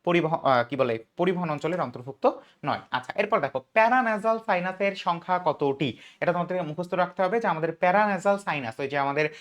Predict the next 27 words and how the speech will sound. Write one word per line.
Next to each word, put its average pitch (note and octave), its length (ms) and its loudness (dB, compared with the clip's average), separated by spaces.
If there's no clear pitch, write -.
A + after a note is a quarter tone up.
সাইনো-, E3 340 4
আহ, C3 180 4
কি C3+ 140 -6
বলে, B2 200 0
সাইনোসাইটিসের, E3+ 720 -4
সাইনোসাইটিসের E3+ 640 -2
মধ্যে E3+ 240 -6
আমরা E3 200 -2
যে E3 180 0
চারটা F3+ 260 2
পোর্শন F3 360 -4
দেখি E3 180 -6
তার F3 160 -4
মধ্যে E3 200 -8
প্যারানাসাল F#3+ 540 0
একটা। F3+ 300 -2
So F3+ 140 2
এটার G#3 240 0
সাইনাসের F#3 360 0
সংখ্যা F#3 320 -6
কতটি? G#3 240 -4
এটার A3 140 -8
সাইনাসের D#3 380 -6
সংখ্যা D3+ 280 -10
কিন্তু D3+ 200 -12
টোটাল C#3+ 240 -4
আমাদের D3+ 320 -4